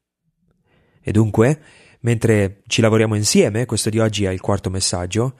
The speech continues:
ed arriveremo ai versetti due e tre, eh, e quindi ci vorrà un po' di tempo prima di finire l'intero capitolo, ma nel processo vorrei che siate così familiari con questo capitolo che diventi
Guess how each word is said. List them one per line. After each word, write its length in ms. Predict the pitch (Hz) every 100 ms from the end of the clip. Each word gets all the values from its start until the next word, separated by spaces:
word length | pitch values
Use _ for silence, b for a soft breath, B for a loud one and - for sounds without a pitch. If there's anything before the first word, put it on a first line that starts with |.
| b b b
ed 140 | 104
arriveremo 420 | 104 104 107 104
ai 260 | 95 95 95 - _
versetti 400 | - 98 107 -
due 220 | 101 107
e 60 | 95
tre, 420 | 113 98 92 113 B B B B B
eh, 220 | 104 101
e 40 | 98
quindi 460 | 120 107 98 - _
ci 140 | - 104
vorrà 140 | 107
un 80 | 107
po' 80 | 107
di 80 | 101
tempo 260 | 131 104
prima 220 | 107 98
di 80 | 98
finire 260 | - 101 98
l'intero 280 | 95 98 98
capitolo, 420 | 110 156 110 104
ma 80 | 117
nel 160 | 127
processo 760 | - 120 220 220 - - 104 139 - B B B
vorrei 200 | 127 143
che 120 | 147
siate 260 | 135 156 139
così 300 | 127 117 185
familiari 500 | 214 180 156 123 110
con 140 | 107
questo 240 | 107 113 113
capitolo 420 | 117 110 104 107
che 80 | 113
diventi 560 | 117 131 120 120 110